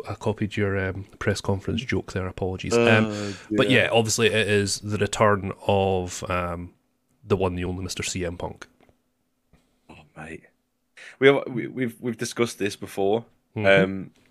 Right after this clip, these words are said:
Speaker 2: about, obviously, the reasons why. It was part of our fumble, wasn't it? Uh,
Speaker 1: Yeah.
Speaker 2: was it the first episode? Second episode?
Speaker 1: First,
Speaker 2: Jesus.
Speaker 1: I think. Yeah, it was the first
Speaker 2: Uh,
Speaker 1: one.
Speaker 2: yeah.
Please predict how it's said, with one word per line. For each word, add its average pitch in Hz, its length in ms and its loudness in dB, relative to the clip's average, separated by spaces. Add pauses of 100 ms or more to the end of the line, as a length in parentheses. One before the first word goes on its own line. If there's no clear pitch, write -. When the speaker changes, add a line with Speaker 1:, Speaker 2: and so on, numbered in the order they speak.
(160)
Speaker 2:
about, 92 420 0
obviously, 87 280 -14
the 80 100 -14
reasons 73 500 -12
why. 107 260 4
It 73 140 -2
was - 140 -16
part 71 240 -4
of 78 100 -8
our 82 160 -2
fumble, 107 340 -2
wasn't 87 240 -2
it? - 140 -6
Uh, - 80 -14 (260)
Speaker 1:
Yeah. 87 100 -2
Speaker 2:
was 107 160 -8
it - 80 -8
the - 60 -20
first - 320 -10
episode? - 580 -12 (140)
Second - 320 -12
episode? 381 440 -10 (560)
Speaker 1:
First, 139 280 2
Speaker 2:
Jesus. 127 220 -2
Speaker 1:
I 95 40 -2
think. 156 240 -2
Yeah, 120 180 0
it 113 40 2
was 101 100 -4
the - 140 -8
first 110 60 2
Speaker 2:
Uh, 120 40 4
Speaker 1:
one. 139 60 6
Speaker 2:
yeah. 123 280 6